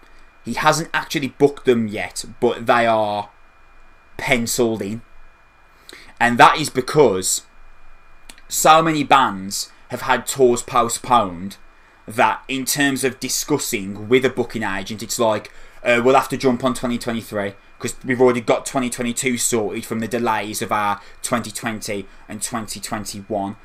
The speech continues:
bookings." Um, he said that the three headliners would be, quote unquote, "insane"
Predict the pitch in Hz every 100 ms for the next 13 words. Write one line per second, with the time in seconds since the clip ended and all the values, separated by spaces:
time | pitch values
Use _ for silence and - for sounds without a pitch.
0 | - - - 117 107 113 110 110 - -
1 | - - - - 117 113 - 147 147 -
2 | 185 185 151 131 - - - 113 120 117
3 | 123 - 131 120 123 113 117 113 110 107
4 | 113 - 113 117 - - - - 143 127
5 | 123 117 117 - 139 139 135 - 143 139
6 | 143 170